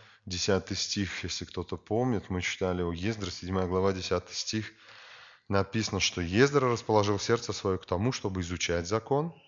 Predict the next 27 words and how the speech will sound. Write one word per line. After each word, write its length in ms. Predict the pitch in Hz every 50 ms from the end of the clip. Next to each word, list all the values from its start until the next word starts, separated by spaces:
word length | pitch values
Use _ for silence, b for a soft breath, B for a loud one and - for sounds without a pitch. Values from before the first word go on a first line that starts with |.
| - -
Господень 560 | 117 123 123 - - - 139 131 127 127 123 - -
и 100 | - 139
исполнять 800 | 139 - - - 151 147 151 147 147 147 151 147 143 127 - -
его, 220 | 95 87 85 82
и 120 | - 123 131
учить 380 | 120 113 104 - - 147 139
в 80 | 123 110
Израиле 380 | 98 104 101 107 107 107 104
закону 440 | 101 101 101 - - 98 92 92 98
и 40 | 104
правде. 400 | 101 - 120 117 107 87 78 76
То 640 | - - - - - - - - - - - _ _
есть 120 | - - 104
мы 120 | 101 95
говорили 380 | 92 98 104 107 107 104 104 98
с 100 | - -
вами 220 | 107 107 104 104
о 40 | 104
том, 200 | - - 117 110
что 160 | - - 104
проповедовать 760 | - - 104 101 - 110 104 101 110 110 101 104 107 110 -
могут 340 | 113 113 113 110 113 123 -
все. 520 | - - - - 170 165 147 107 80 76 - - - _ _ _ _ _ _ _ _ _ _ _ _ _ _ _ _ - - - _ -
Вопрос, 420 | 101 113 107 - 110 110 101 -
как 260 | - 117 98 92 -
и 60 | 117
чем, 420 | 104 - - 185 196 180 110 87